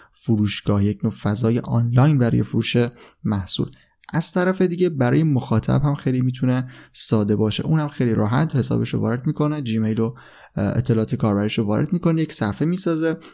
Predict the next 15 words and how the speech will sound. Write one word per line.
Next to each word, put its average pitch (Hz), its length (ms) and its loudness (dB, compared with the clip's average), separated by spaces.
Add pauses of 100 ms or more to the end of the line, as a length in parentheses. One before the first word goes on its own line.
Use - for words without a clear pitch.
می‌تونه 127 260 2
بره 117 160 0
پیج‌های 110 380 2
مختلف 104 440 -2
رو 110 160 -4
ببینه، 147 420 2
اونا 107 260 0
رو 104 80 -4
دنبال 104 400 0
بکنه، 143 340 -4
عکس‌ها 110 300 -6
رو 147 100 -2
ببینه، 147 420 -2 (380)
اه، 101 420 0
و 101 300 0